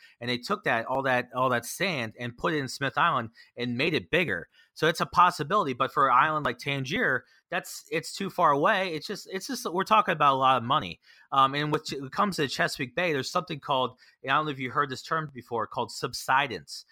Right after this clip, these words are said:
And subsidence is the, the sand of the Chesapeake Bay. It, it sinks into the ground. It actually sinks.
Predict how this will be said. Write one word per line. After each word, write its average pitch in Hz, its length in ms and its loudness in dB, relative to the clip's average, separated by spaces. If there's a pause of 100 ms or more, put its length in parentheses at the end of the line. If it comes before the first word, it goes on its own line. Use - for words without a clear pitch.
(260)
And 135 160 -6
subsidence 165 720 -2
is 139 240 -6
the, 123 360 -2
the 120 120 -8
sand 151 680 -8
of 123 160 -6
the 120 80 -10
Chesapeake 123 460 -10
Bay. 123 320 -4 (400)
It, 131 220 -8
it 131 160 -8
sinks - 580 -8
into 127 400 -10
the 113 100 -8
ground. 107 380 -2 (160)
It 123 240 -12
actually 135 320 -4
sinks. - 540 -8